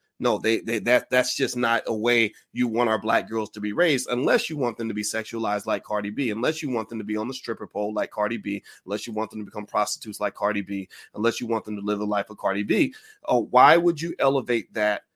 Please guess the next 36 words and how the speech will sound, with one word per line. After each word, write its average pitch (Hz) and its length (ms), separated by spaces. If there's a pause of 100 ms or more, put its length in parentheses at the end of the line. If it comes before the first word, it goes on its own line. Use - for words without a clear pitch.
(320)
as 113 420
a, 104 360 (260)
uh, 110 240
role 135 260
model, - 340 (920)
right? 117 260 (340)
'Cause 120 160
mind 160 300
you, 110 80
these 135 220
are 185 80
not 175 180
just 143 180
people 127 280
that 113 160
are 104 100
out 151 260
there. - 180 (320)
It's - 120
that, - 160
you 135 80
know, 117 120
everybody 160 380
has 123 120
a 113 40
right 107 160
to 110 80
free 104 160
expression. - 560 (500)
These 143 220
are 185 60
the 151 80
people 127 300
that 104 120
they're 104 300
elevating. 110 560